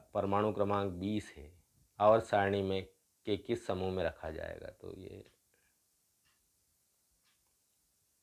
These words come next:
दूसरे समूह का तत्व है कैल्शियम, सेकंड ए ग्रुप का तत्व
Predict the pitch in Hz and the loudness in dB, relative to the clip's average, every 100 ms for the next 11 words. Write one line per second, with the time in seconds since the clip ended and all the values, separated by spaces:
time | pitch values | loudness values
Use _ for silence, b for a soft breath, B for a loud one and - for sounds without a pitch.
0 | _ _ _ _ _ _ _ _ 113 110 | _ _ _ _ _ _ _ _ -4 -4
1 | 107 127 123 117 110 107 104 98 92 - | 0 2 2 0 0 0 0 0 -4 -4
2 | 104 107 107 - 82 82 - 80 71 _ | -6 -6 -6 -6 -6 -6 -12 -14 -14 _
3 | _ _ _ _ _ _ _ _ _ _ | _ _ _ _ _ _ _ _ _ _
4 | _ _ _ _ _ _ _ _ _ _ | _ _ _ _ _ _ _ _ _ _
5 | _ _ _ _ _ _ _ _ _ _ | _ _ _ _ _ _ _ _ _ _
6 | _ _ _ _ - _ _ _ _ _ | _ _ _ _ -20 _ _ _ _ _
7 | _ _ _ _ _ _ - 104 98 107 | _ _ _ _ _ _ -6 -4 0 0
8 | 101 - 104 98 92 90 - 87 82 82 | -2 0 2 2 0 -2 -4 -10 -10 -12
9 | 85 107 | -14 -18